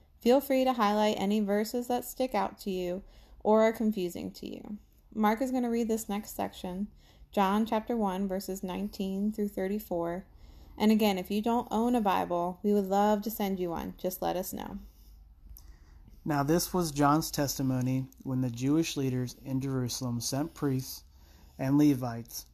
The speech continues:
Speaker 2: to ask him who he was. He did not fail to confess, but confessed freely, "I am not the Messiah."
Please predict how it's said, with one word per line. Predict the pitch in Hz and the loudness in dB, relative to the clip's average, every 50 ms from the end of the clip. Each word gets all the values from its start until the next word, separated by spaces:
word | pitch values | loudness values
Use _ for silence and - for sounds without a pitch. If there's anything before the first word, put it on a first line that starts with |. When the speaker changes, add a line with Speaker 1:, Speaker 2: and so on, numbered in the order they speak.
| _ | _
Speaker 2:
to | - 151 | -12 -10
ask | 143 131 127 139 143 - - - | -8 -6 -4 -4 -6 -6 -4 -2
him | 156 151 147 156 151 151 - 147 | 0 2 2 0 -2 -6 -6 -6
who | 139 135 135 | -4 -4 -2
he | 127 127 139 135 | -2 -2 -4 -2
was. | 127 127 117 113 113 110 - - - - - - - _ - - - - - - - - - - - | -4 -4 -6 -6 -8 -12 -14 -18 -20 -20 -20 -20 -20 _ -20 -20 -20 -20 -20 -20 -20 -20 -20 -20 -8
He | - - 151 | -4 -2 0
did | 143 147 143 | 0 2 2
not | 143 147 151 165 - - - | 4 4 4 2 0 -2 -4
fail | - - 170 160 151 143 135 131 127 120 | 0 2 4 4 4 4 2 0 -2 -4
to | - 143 143 | -6 -6 -4
confess, | - - 156 143 - - 123 117 117 117 - - - - - - - - _ _ _ _ _ | -2 -2 -2 -2 -2 -4 -6 -6 -6 -8 -10 -12 -14 -18 -20 -20 -20 -20 _ _ _ _ _
but | - 131 127 | -6 -6 -4
confessed | - - 156 143 - - 147 139 139 135 - - | -2 -2 -2 -2 -2 -2 -2 0 0 -2 -4 -8
freely, | - - 156 139 127 113 117 113 113 117 117 - - - - - - - - - - - - - - | -6 -4 -2 -2 0 -2 -2 -4 -6 -6 -8 -12 -16 -20 -20 -20 -20 -20 -20 -20 -20 -20 -20 -10 -2
"I | - 139 139 151 | 0 2 4 4
am | 170 175 170 | 4 4 4
not | 156 156 151 151 156 - - - - - | 4 4 4 4 2 0 -4 -12 -20 -12
the | 147 139 139 | -6 -2 0
Messiah." | 143 151 139 - - 123 113 113 110 113 | 0 0 0 -2 -2 -4 -4 -6 -8 -8